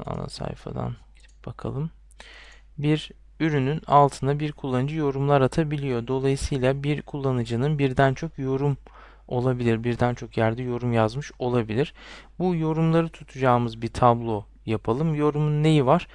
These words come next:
Ee, yazılan metni var aslında. Bir de ne zaman yazıldığı var, hangi ürün için yazıldı,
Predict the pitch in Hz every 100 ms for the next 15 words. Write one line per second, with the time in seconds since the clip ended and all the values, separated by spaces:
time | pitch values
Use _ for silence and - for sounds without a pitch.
0 | - - - - 131 127 123 135 160 120
1 | 147 160 147 - 135 110 110 107 - -
2 | 120 156 147 151 147 127 117 131 131 127
3 | 120 120 123 123 107 139 135 147 147 135
4 | 127 117 113 107 - 101 107 120 147 147
5 | 165